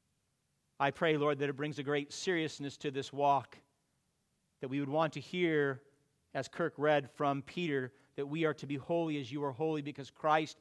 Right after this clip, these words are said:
has made us holy. At the same time, Lord, I pray there be inexpressible joy. Joy in knowing that the work is done,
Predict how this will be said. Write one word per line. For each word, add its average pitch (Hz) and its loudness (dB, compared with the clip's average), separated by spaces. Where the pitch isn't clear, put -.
has 143 -2
made 160 4
us 139 -4
holy. 127 -8
At 117 -18
the 143 -18
same 135 -6
time, 135 -4
Lord, 131 -6
I 120 -6
pray 131 -8
there 123 -8
be 117 -10
inexpressible 127 -8
joy. 107 -12
Joy 135 -2
in 127 -8
knowing 131 -2
that 127 -10
the 123 -6
work 127 -6
is 117 -12
done, 135 -2